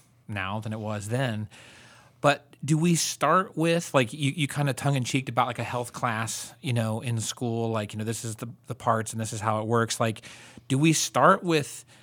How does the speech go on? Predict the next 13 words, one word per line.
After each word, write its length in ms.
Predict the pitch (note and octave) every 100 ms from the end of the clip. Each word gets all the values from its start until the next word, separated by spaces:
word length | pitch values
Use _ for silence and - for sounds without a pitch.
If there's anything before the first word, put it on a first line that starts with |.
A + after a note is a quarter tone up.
| - _
sex 680 | - - C#3 F3+ - - -
when 200 | F3+ D#3+
we're 100 | E3
discipling 600 | D#3+ D#3 E3 E3 E3+ E3
our 100 | D#3+
kids? 460 | D#3+ E3+ E3 E3 C#3
Or, 80 | B2
like, 240 | B2 A#2
w-, 340 | - D#3+ -
do 200 | D#3+ C#3
we 120 | C3 B2
start 360 | - D3 D3
with 320 | C#3+ C#3 -